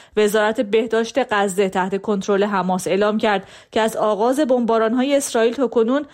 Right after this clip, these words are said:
هشت هزار و هفتصد و نود و شش نفر در غزه کشته شدند که دو سوم آنها زن و کودک هستند. حملات اسرائیل پس از حمله حماس به خاک اسرائیل آغاز شد.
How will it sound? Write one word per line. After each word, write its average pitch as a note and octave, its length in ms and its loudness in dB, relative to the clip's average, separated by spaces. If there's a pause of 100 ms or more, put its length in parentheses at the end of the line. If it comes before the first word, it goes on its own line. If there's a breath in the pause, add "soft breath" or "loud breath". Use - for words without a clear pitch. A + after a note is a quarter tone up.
(240 loud breath)
هشت B3+ 460 -2
هزار A#3 380 2
و B3+ 80 2
هفتصد A#3 560 -2
و B3 80 4
نود G#3 360 0
و G3+ 60 0
شش D4 300 -6
نفر A#3+ 300 0
در G3+ 260 0
غزه F3+ 340 0
کشته G3 320 -2
شدند G#3+ 500 0 (260 loud breath)
که A#3+ 100 0
دو A3+ 220 2
سوم A#3+ 420 2
آنها G#3 340 0
زن G3 320 -2
و F#3+ 120 0
کودک F#3+ 420 -2
هستند. - 540 -8 (600 loud breath)
حملات G3 460 0
اسرائیل A#3 440 2
پس A#3+ 200 -2
از B3+ 160 0
حمله A3 760 2
حماس F3 500 -4
به F#3 80 -2
خاک E3 320 -2
اسرائیل A3 520 2
آغاز D3+ 340 -4
شد. - 240 -8